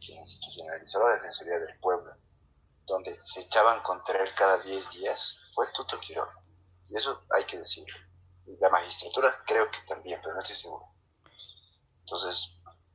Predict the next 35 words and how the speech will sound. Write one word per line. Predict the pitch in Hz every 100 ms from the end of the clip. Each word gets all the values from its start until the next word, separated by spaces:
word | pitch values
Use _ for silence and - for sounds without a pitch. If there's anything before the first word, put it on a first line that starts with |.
| _
la | - -
figura | - - 123 185
institucional | - - - - 90 101 - - - -
es | 107 107
lo | 127
que | -
te | - 143
ayuda | 92 90 113
en |
un | 117
gobierno | - - - 76
de | -
transición. | - - - 135 147 - _ _ _ _ _ _
Cuando | 90 90 87
tienes | 117 127 120
un, | 110 - - _ _ _ _ - -
cuando | 101
tienes | 127 147 -
todos | - 143 123
los | 104
órganos | 98 90 - -
obedeciendo | 98 - - 107 101 95
a |
alguien, | 95 - 107 - - - - - - - - - - - - -
llega | 101 110
un | 110
tipo | 113 - 107
que | 90
dice, | 95 98 92
"Ya, | 92 95
ni | 95 - 104
modo, | 110 120 107 104 - - -
dejen | 117 117
de | 107
obedecerme". | 95 95 95 98 95